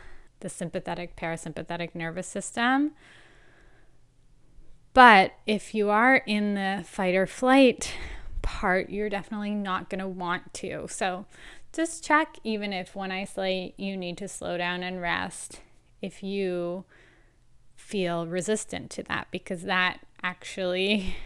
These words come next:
<laughs> could be another sign or symptom of some sort of trauma. So what can you do as a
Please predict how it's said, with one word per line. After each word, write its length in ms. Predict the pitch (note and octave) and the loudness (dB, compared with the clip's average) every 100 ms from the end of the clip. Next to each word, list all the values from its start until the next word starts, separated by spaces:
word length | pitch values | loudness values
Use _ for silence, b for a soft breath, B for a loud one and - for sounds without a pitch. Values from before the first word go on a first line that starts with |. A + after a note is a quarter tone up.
| B | B
<laughs> 220 | B - | B -20
could 400 | - - G#3 F#3+ | -16 -6 -4 -4
be 400 | F3+ F3 E3+ E3 - | -6 -6 -6 -8 -10
another 640 | F#3 F#3 F3+ F3 E3+ E3 | -8 -6 -4 -4 -2 -6
sign 380 | E3 - - - | -8 -6 -6 -8
or 100 | - | -12
symptom 540 | - - F3 - F2 - | -14 -14 -10 -10 -10 -12
of 180 | - F3 | -14 -14
some 280 | - - | -16 -14
sort 240 | E3+ - F2 | -14 -12 -12
of 180 | - - | -12 -14
trauma. 540 | G#3+ - - - G#3+ - - - - - _ _ _ - B B B B B B B B B B | -12 -10 -10 -12 -14 -16 -20 -20 -20 -20 _ _ _ -20 B B B B B B B B B B
So 640 | - - C4 B3 B3 B3 B3 F#4+ F4+ - | -10 0 2 4 2 0 -4 -14 -20 -8
what 320 | A#3+ D4 D#4+ | 0 0 0
can 240 | - E4+ | 0 2
you 320 | E4 F4 E4+ D#4+ | 4 4 2 0
do 580 | A3+ A3 G#3+ G#3 G3+ - - | 2 4 4 2 0 -4 -2
as 340 | F#3+ F#3+ G3 | 0 0 -4
a 220 | G#3+ G3 | -6 -8